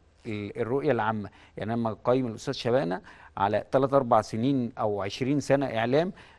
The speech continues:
غير اما اقيمه على حلقه <laughs> النهارده. فتيجي تقييم فيريرا عامه، هو مدرب كبير.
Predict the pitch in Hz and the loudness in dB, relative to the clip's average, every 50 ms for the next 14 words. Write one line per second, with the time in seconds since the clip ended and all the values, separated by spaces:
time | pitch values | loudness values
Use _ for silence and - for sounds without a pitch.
0 | - - 120 151 160 165 151 139 - 131 127 143 165 160 143 123 117 113 - - | -4 0 2 2 2 2 2 2 2 4 4 4 6 6 6 8 8 6 4 4
1 | - 151 165 147 139 - - 131 123 120 117 123 113 104 95 92 - _ _ _ | 4 4 4 4 2 -2 -2 0 2 4 4 4 2 2 -2 -10 -16 _ _ _
2 | _ _ _ _ _ _ _ - 113 110 110 - - _ _ _ - 165 165 165 | _ _ _ _ _ _ _ -6 -6 -6 -6 -8 -12 _ _ _ -8 -6 -4 -4
3 | 143 - 147 123 - 139 143 147 135 - 135 131 147 165 147 135 - - 123 117 | -2 0 0 0 0 0 -2 -2 -2 -2 -2 0 0 2 2 2 0 0 0 -2
4 | 120 139 156 156 185 170 165 151 120 113 117 117 120 117 135 135 143 135 - 143 | 0 0 0 0 0 -2 -2 -2 -4 -4 -4 -2 -2 0 0 0 0 -2 -2 -2
5 | 139 139 120 113 | -2 -2 -2 -4